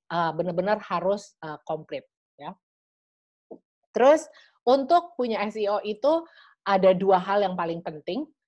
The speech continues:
Yang pertama on page ya. On page itu adalah kita ngasih tahu Google bahwa kita punya indikator yang diperluin website pada saat orang cari. Ada link di situ, ada konten, ada alternatif teks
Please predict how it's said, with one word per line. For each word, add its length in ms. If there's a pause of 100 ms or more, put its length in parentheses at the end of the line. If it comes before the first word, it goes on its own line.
(240)
Yang 160
pertama 320
on 240
page 400 (240)
ya. 240 (380)
On 180
page 220
itu 100
adalah 400 (140)
kita 340
ngasih 240
tahu 220
Google 340
bahwa 240
kita 240
punya 240
indikator 640
yang 240
diperluin 640
website 640 (400)
pada 240
saat 240
orang 320
cari. 380 (360)
Ada 320
link 560
di 80
situ, 400
ada 240 (160)
konten, 720 (160)
ada 400
alternatif 800
teks 280